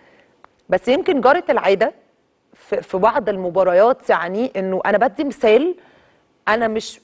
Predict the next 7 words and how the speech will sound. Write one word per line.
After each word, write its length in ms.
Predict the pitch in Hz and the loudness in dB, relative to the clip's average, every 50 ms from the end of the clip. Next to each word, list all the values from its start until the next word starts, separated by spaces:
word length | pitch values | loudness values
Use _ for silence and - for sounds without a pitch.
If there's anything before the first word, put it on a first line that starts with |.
| - | -14
مش 320 | - 190 196 - - - 208 | -10 -10 -10 -10 -10 -6 -4
مع 180 | 208 196 190 | -4 -4 -4
فكرة 320 | 190 - 262 - - 269 254 | -2 -4 -4 -4 -4 -6 -6
خالص 340 | - - 220 226 247 240 - | -2 -2 0 0 0 -2 -4
التفاؤل 560 | 240 - - 226 - - 220 220 - 214 214 | -8 -6 -6 -6 0 0 0 2 2 0 0
والتشاؤم 800 | 202 202 208 202 202 - 214 - - 208 214 - 208 214 208 202 | 2 0 0 0 -2 -4 -4 0 2 2 2 2 0 -4 -2 -2
ولا 600 | 196 185 190 196 196 190 185 - - - - - | -2 -2 -2 -2 -4 -4 -4 -4 -6 -8 -10 -12